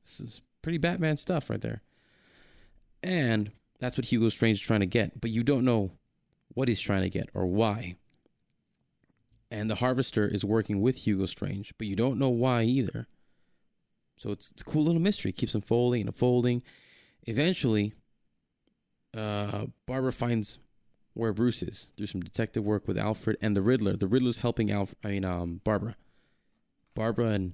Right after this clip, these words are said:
Riddler team up, and they have this great dynamic because Barbara's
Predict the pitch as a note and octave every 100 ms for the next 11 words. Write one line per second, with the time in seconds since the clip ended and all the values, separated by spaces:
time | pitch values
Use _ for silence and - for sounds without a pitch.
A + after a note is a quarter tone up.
0 | - G2+ A2 G#2 - A2 A2+ A#2 G#2+ G2
1 | A#2+ A#2+ - A#2 A2+ A2 A2 A#2 G2+ -
2 | - - G#2 F2 - - _ _ _ _
3 | _ _ C3+ C3 C3+ -